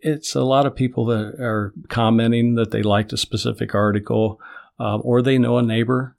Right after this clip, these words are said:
that, and here's one of the key factors we haven't spoken about yet, and maybe y'all are wondering, how do I get to be on the cover of the magazine, and, and why would I want to? You know, it's a pretty cool thing when you think about it. I mean, I've had people that are very well known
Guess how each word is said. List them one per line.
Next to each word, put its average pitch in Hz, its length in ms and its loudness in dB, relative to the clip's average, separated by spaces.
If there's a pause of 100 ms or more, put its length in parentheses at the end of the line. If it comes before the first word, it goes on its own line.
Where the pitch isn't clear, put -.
(180)
that, 120 360 0
and 123 180 0
here's 131 260 -2
one 131 140 0
of 113 80 2
the 107 80 -4
key 120 220 0
factors 117 380 -2
we 113 100 2
haven't 107 180 0
spoken 147 400 -2
about 98 340 0
yet, 113 200 0
and 107 240 0
maybe 110 240 -2
y'all 104 260 0
are 101 60 -4
wondering, 110 480 0 (160)
how - 220 -2
do 202 120 2
I 208 340 2 (220)
get 135 180 0
to 120 60 -12
be 117 140 4
on 117 100 4
the 104 80 0
cover 110 400 2
of 101 240 -6 (260)
the 127 100 -2
magazine, 104 640 0
and, 104 180 0 (100)
and 117 240 0
why 123 280 4
would 139 200 0
I 113 80 4
want 127 360 0
to? 87 280 -6 (420)
You 147 80 2
know, 170 100 6
it's 160 120 0
a 139 40 -6
pretty 160 260 0
cool 127 300 0
thing 123 340 2
when 110 120 0
you 104 100 0
think 123 240 -2
about 101 300 0
it. 101 120 -2 (440)
I 131 80 2
mean, 127 160 4
I've 139 120 2
had 147 200 2
people 127 300 0
that 113 120 2
are 104 120 0
very 107 280 2
well 113 280 2
known 113 500 0